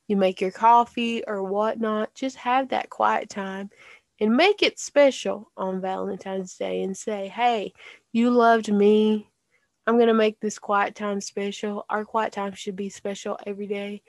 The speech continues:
You can make it extra special on Valentine's Day and set aside extra time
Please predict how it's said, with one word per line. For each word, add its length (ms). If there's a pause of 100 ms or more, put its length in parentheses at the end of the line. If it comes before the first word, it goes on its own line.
You 160
can 180
make 220
it 160
extra 380
special 720
on 220
Valentine's 760
Day 340
and 240 (680)
set 280
aside 480
extra 440
time 720